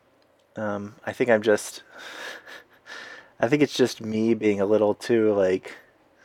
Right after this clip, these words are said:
cynical, jaded, you know, like, cinema goer, where I'm just like,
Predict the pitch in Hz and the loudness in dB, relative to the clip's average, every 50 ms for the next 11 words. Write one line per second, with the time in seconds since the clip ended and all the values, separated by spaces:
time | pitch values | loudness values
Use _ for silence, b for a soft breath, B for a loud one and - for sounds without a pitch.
0 | b b b b b b b b b b b b _ - - - - 123 113 110 | b b b b b b b b b b b b _ -18 -12 -2 0 2 2 2
1 | - - 110 104 107 107 110 107 107 104 101 101 101 101 101 107 - - - - | 4 4 4 4 4 4 6 6 8 8 6 6 6 4 2 -2 -8 -16 -18 -16
2 | - - 101 101 98 98 98 98 - - - 123 113 110 104 104 98 98 101 98 | -12 -10 -6 -4 -2 -2 -2 -2 -4 -4 -6 -4 -4 -2 0 -2 0 2 4 4
3 | 95 95 95 95 95 98 101 101 101 101 107 110 104 - - - 95 95 95 - | 4 4 4 2 2 0 0 0 0 -2 -2 -6 -8 -6 -4 -2 -2 -2 -2 -6
4 | - | -10